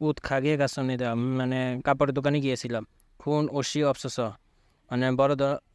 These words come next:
বড় কাপড়টা না থাকার কারণে উসুল থুল্ল যুগ কাপড়টা রেখে দিয়ে ড্যাশটা হ্যাসম নিতে পরেছিলাম। তাহলে কি হবে? ড্যাশ কি করেছিলাম? বলছে যে গতকাল কাপড়ের দু-,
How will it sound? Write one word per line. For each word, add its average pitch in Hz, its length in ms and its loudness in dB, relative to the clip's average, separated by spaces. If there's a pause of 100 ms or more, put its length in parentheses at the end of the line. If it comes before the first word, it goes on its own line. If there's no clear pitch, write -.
(160)
বড় 139 220 4
কাপড়টা 139 480 0
না 131 200 0
থাকার 135 260 0
কারণে 139 540 0
উসুল 147 440 -2
থুল্ল 147 340 0
যুগ 123 340 0 (480)
কাপড়টা 139 400 2
রেখে 143 300 0
দিয়ে 139 340 0 (280)
ড্যাশটা 147 680 0 (220)
হ্যাসম 143 380 -4
নিতে 120 220 0
পরেছিলাম। 123 520 0 (760)
তাহলে 123 260 2
কি 147 200 -2
হবে? 143 180 2
ড্যাশ 127 320 -2 (140)
কি 151 100 0
করেছিলাম? 120 520 0 (220)
বলছে 131 220 -2
যে 135 160 -2 (420)
গতকাল 139 640 2
কাপড়ের 139 480 -2
দু-, 139 160 -4